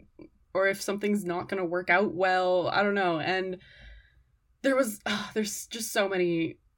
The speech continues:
so many positive points of it that I was thinking, and I was, like, sitting there. I was like, "People are so dumb. I can't believe it." But then I did research for, like, literally five minutes, and now I'm not really on that side anymore. Okay, here's,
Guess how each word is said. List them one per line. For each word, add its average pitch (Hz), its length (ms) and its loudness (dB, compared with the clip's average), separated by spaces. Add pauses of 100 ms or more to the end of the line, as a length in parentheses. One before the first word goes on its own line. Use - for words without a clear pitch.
so 254 420 -6
many 208 280 0
positive 190 640 -2
points 165 340 -4
of 151 100 -4
it 151 140 -6
that 151 200 0
I 139 80 -2
was 147 140 -8
thinking, 175 300 0
and 185 100 -2
I 214 120 0
was, 208 180 0
like, 226 140 -4
sitting 214 260 -4
there. 165 160 -4
I - 20 0
was 180 80 -2
like, 180 160 -6
"People 285 240 2
are 262 100 -10
so 196 300 -4
dumb. 202 240 -6
I 196 100 -6
can't 208 220 -4
believe 175 300 0
it." - 180 -12 (220)
But 196 160 -8
then 240 160 -2
I 240 80 -2
did 196 180 -4
research - 440 -4
for, - 100 -10
like, 160 160 -8
literally 160 280 -8
five - 320 -6
minutes, - 360 -10
and 151 160 -2
now 175 180 0
I'm 160 140 -2
not 156 180 -4
really - 220 -8
on - 140 -8
that 196 160 -8
side - 220 -4
anymore. 196 420 -6 (300)
Okay, - 360 4
here's, 339 340 4